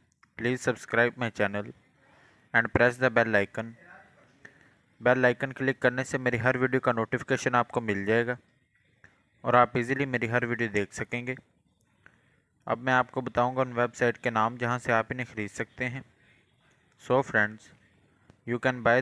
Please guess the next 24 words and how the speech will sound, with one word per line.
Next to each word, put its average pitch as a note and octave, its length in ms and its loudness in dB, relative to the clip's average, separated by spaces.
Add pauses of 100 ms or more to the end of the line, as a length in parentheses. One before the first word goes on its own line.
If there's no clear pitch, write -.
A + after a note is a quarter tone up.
(100)
these A2+ 280 -6
from G#2 300 -4 (1500)
डब्ल्यू A#2+ 260 0
डब्ल्यू B2+ 300 2
डब्ल्यू B2 280 2
डॉट B2 260 2
amazon A#2+ 440 0
डॉट G#2 240 0
कॉम, A2+ 240 -2 (1120)
डब्ल्यू A#2 260 0
डब्ल्यू B2 320 0
डब्ल्यू A#2+ 300 0
डॉट B2 240 0
शू C3+ 240 -4
एवर A2+ 240 2
डॉट G#2 260 0
कॉम, A#2 260 -2 (1120)
डब्ल्यू A#2+ 280 2
डब्ल्यू B2 300 4
डब्ल्यू A#2+ 300 0
डॉट B2 260 2 (160)
साई B2 240 2
डॉट A#2 300 0
कॉम, A2+ 240 -4